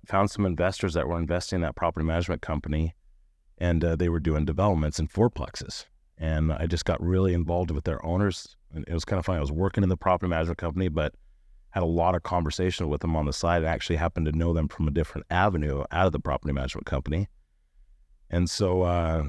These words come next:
they hired me 'cause I did marketing and I did, uh, videography. It was just kind of a side hobby I was doing, and they needed help,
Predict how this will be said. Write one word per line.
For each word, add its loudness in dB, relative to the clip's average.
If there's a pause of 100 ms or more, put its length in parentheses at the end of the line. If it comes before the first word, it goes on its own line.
they 0
hired 2
me 2
'cause 0
I 4
did 0
marketing 2
and 2
I 0
did, 0
uh, 0
videography. 0
It -12
was -4
just -4
kind -2
of 0
a 0
side 2
hobby -2
I -2
was -2
doing, 2
and 2
they 2
needed 2
help, 0